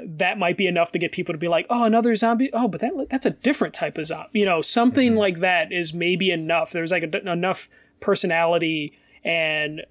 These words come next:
Speaker 1: style that the show could have based on the, the video games, that that might be enough to get people in the door. That they're gonna have the install base of the video gamers, so it's gonna be
Speaker 2: Yep.
Speaker 1: in, up to the video gamers to then spread the word,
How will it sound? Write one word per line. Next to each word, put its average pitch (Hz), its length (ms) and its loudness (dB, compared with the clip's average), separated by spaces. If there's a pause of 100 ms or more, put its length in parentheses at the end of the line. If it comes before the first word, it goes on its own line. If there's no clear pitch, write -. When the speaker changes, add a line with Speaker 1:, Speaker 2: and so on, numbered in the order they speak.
(380)
Speaker 1:
style 170 580 2
that 160 120 -4
the 170 80 -2
show 156 260 -2
could - 200 -6
have 165 540 -2
based 160 260 -2
on 151 160 -6
the, 156 140 -12 (160)
the 165 60 -4
video 165 300 -2
games, 233 380 0 (340)
that 170 300 0 (260)
that 180 280 -2
might 190 200 0
be 202 100 4
enough 180 200 0
to 175 80 -6
get 160 100 -4
people 165 360 -4
in 170 140 -6
the 160 100 -2
door. 151 280 -2 (440)
That 180 320 -4 (840)
they're 185 260 0
gonna 196 240 2
have 233 220 2
the 202 100 4
install 196 400 4
base 160 460 0
of 170 240 -2
the 175 60 -2
video 170 340 -2
gamers, 160 420 -6
so - 240 -2
it's 156 120 -4
gonna 185 120 -2
be 180 220 -2
Speaker 2:
Yep. - 100 2
Speaker 1:
in, 180 100 -4 (100)
up 202 200 0
to 226 100 2
the 185 100 0
video 196 280 2
gamers 160 440 -2
to 190 100 -4
then 160 260 -2 (180)
spread 180 540 -2
the 165 100 0
word, 156 500 -2